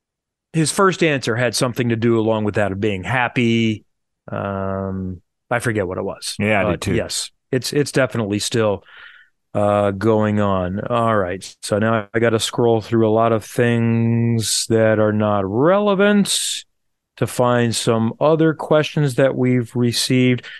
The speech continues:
Speaker 1: Doug Thompson points out, "If you have a smart T V, the C W app is free." Uh, I think I mentioned that last night. The Speedway Gay says, "Kudos to Firestone. The road street tire options have been evenly matched so far. In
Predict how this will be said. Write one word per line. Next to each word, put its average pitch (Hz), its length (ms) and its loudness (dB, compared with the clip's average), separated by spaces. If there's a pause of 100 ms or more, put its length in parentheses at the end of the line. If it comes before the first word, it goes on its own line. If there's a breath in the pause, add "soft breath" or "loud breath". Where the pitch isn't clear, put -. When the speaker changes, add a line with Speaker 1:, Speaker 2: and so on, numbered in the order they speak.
(120 loud breath)
Speaker 1:
Doug 135 180 0
Thompson 147 400 0
points 139 260 -2
out, 135 140 4
"If 131 100 0
you 131 80 2
have 127 140 0
a 113 40 -4
smart 135 360 -2
T 131 180 0
V, 127 300 2
the 107 100 -4
C - 180 -2
W 123 340 2
app 110 240 0
is 92 120 -8
free." 190 800 0 (640 soft breath)
Uh, 113 220 -4
I 113 40 -4
think 131 200 -6
I 123 80 0
mentioned 123 320 -2
that 123 140 -2
last 127 300 -2
night. 127 200 -2
The 123 60 -4
Speedway 175 560 2
Gay 160 340 2
says, 143 240 -2
"Kudos 165 360 2
to 139 80 -8
Firestone. 165 680 0 (380 loud breath)
The 117 80 -2
road 151 200 2
street 165 360 -2
tire 160 320 2
options 156 380 0
have 139 120 -4
been 127 320 0 (180)
evenly 190 460 2
matched 156 320 0
so 175 180 2
far. 175 480 0
In 135 600 0